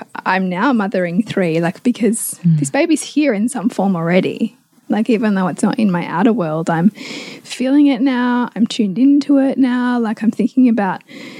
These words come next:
Speaker 1: how I need to look after myself to look after this baby, and still hitting massive edges around time management and capacity and all of those things. But I think that that's natural.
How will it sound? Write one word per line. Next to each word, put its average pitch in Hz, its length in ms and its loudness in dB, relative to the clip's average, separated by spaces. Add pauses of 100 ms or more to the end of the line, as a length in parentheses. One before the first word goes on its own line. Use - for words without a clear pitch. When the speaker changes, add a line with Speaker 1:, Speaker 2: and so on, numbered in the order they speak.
(140)
Speaker 1:
how 247 120 0
I 214 80 4
need 208 100 0
to - 100 -2
look 240 120 0
after 220 240 0
myself 262 400 2
to 254 80 0
look 208 140 0
after - 220 -2
this - 160 -2
baby, 262 580 0
and 202 260 2 (920)
still 359 200 4
hitting 262 280 4
massive 240 340 0
edges 247 300 0
around 220 540 2 (300)
time 262 300 2
management 247 680 2
and 190 100 -4
capacity 262 720 0
and 208 140 -4
all 254 180 0
of 254 100 0
those 214 220 2
things. 254 300 4
But - 200 -2 (600)
I 262 100 0
think 269 260 4
that 196 120 0
that's - 280 -2
natural. 208 580 0